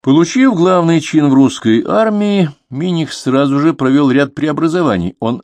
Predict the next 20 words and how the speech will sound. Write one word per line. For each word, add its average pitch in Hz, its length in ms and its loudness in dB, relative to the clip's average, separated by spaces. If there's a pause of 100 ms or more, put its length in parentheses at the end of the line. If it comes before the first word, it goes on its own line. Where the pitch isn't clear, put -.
образовал 104 440 -2
два 92 260 -2
новых 123 380 0
гвардейских 131 580 -2
полка — - 320 -6 (640)
Измайловский 107 960 -6
и 214 160 -14
конной 196 300 -8
гвардии. 87 400 -6 (680)
Он 120 140 -8
уравнял 117 400 0
жалование 110 560 0 (300)
русских 110 480 -4
иностранных 92 500 -4
офицеров. 95 680 -8 (1000)
Иноземцам 107 840 -2
по 107 100 -4
заведенному 104 580 -2
Петром 107 440 -4
порядку 107 580 -2